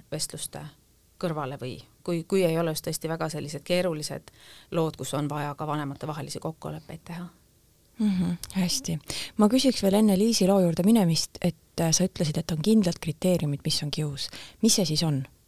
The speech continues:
Speaker 2: Võib-olla kuuleb mõni lapsevanem, kes kahtleb, kas see, mida mu laps kogeb, on ikka päris koolikius või mitte?
Speaker 1: Jaa, kusjuures mul siin on silme ees ka lapsevanematele mõeldud miniõpik, mis on ka veebis täiesti kättesaadav, olemas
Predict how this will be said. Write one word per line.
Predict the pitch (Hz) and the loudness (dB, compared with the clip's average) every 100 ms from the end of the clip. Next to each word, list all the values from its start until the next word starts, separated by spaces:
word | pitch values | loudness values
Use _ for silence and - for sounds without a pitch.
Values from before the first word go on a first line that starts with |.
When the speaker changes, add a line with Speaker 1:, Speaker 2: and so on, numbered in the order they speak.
| - | -4
Speaker 2:
Võib-olla | 151 160 160 | -2 -2 -2
kuuleb | 175 175 | 0 0
mõni | 175 | 0
lapsevanem, | 185 208 196 185 180 170 | 2 2 2 2 0 0
kes | - 180 | -2 4
kahtleb, | 247 - - 160 | 4 4 0 -2
kas | 190 185 - | 0 2 4
see, | 185 170 | 4 2
mida | 170 165 | 0 0
mu | 165 | 0
laps | 170 - | 0 0
kogeb, | - 175 170 | -2 -2 0
on | 180 175 | 0 0
ikka | 165 160 | -2 -6
päris | 151 147 - | -6 -6 -6
koolikius | 156 147 170 156 | -6 -6 -8 -8
või | 147 139 | -6 -8
mitte? | - - - - - - - - _ - | -10 -14 -16 -20 -20 -20 -20 -20 _ -4
Speaker 1:
Jaa, | 185 151 - - | -2 -2 -6 -8
kusjuures | 190 208 180 | -4 -2 -2
mul | 180 | -4
siin | 170 170 165 156 - _ - - | -4 -4 -4 -4 -8 _ -16 -8
on | 156 160 | -4 -4
silme | 160 202 180 151 | -4 -4 -2 -2
ees | 151 - | -4 -4
ka | 165 160 156 160 165 | -4 -2 -2 -4 -2
lapsevanematele | 190 196 - 156 175 196 156 147 156 | -2 -4 -4 -2 -2 -2 -4 -4 -4
mõeldud | 165 180 156 | -4 -4 -4
miniõpik, | 185 190 185 190 127 135 | -2 -2 -2 -6 -10 -8
mis | - | -8
on | 147 | -6
ka | 160 | -2
veebis | 170 165 143 | -2 -4 -8
täiesti | - 147 - 160 | -10 -12 -10 -8
kättesaadav, | 180 151 - 139 139 | -8 -8 -10 -10 -8
olemas | 165 165 151 147 | -6 -4 -6 -8